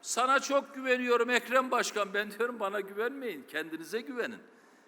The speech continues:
Her insan kendine güvenmeli. Her birey kendine güvenmeli. Ancak öyle toplum güçlü olabilir, millet güçlü olabilir, devlet güçlü olabilir.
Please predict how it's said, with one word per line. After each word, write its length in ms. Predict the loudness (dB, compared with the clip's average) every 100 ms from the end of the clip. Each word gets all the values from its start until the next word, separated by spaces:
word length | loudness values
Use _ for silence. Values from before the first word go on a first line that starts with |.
| _
Her 280 | -4 4 4
insan 600 | 2 -6 -6 0 0 -2
kendine 500 | -2 -2 -2 -4 -4
güvenmeli. 720 | -4 2 2 2 -2 -4 -4 -12 -20 _ -20 _ -6
Her 380 | 0 0 0
birey 300 | -2 0 0
kendine 500 | -2 -4 -2 -2 -4
güvenmeli. 540 | -4 0 0 0 -2 0
Ancak 340 | 0 -2 -4 -6 -2
öyle 420 | 0 2 0 -2
toplum 500 | -4 -6 -6 -10 -10
güçlü 280 | -12 -8 -4
olabilir, 400 | 0 0 -2 -6
millet 600 | -8 -14 -6 -4 -4 -6
güçlü 260 | -14 -6 -2
olabilir, 460 | 0 -2 -4 -8 -4
devlet 440 | -4 -2 -4 -6
güçlü 260 | -14 -14 -8
olabilir. 460 | -4 -4 -4 -10